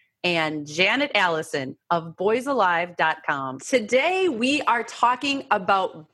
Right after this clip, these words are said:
bad behavior. Can you relate? Is this a problem in your house?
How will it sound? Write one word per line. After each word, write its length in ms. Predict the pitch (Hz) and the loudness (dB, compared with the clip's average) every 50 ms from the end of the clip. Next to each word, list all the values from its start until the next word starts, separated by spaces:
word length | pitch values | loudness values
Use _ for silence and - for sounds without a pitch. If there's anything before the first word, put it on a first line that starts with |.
| _ _ - | _ _ -2
bad 600 | 196 190 202 233 240 247 247 254 254 214 220 190 | 0 2 2 2 2 2 2 0 0 -4 -6 -8
behavior. 800 | 196 220 214 190 202 202 196 196 185 180 175 160 151 147 143 - - - - - - _ _ - | -6 -6 -4 -2 -2 -2 -2 -2 -2 -2 0 0 -2 -4 -6 -10 -18 -20 -20 -20 -20 _ _ -6
Can 160 | - 226 233 | -4 0 0
you 100 | 339 392 | 0 2
relate? 440 | 311 247 208 214 269 370 359 - - _ - | 2 2 2 2 0 0 -2 -4 -8 _ -6
Is 100 | 220 220 | -2 0
this 180 | 349 403 403 | -2 0 0
a 60 | - | -2
problem 560 | - - - - - 262 294 262 285 302 285 277 | -4 -4 -4 0 2 2 2 2 0 -2 -2 -2
in 100 | 277 269 | -2 -2
your 200 | 269 262 269 262 | 0 0 0 2
house? 500 | 247 254 247 247 254 254 - - - | 2 2 2 2 0 -4 -8 -14 -18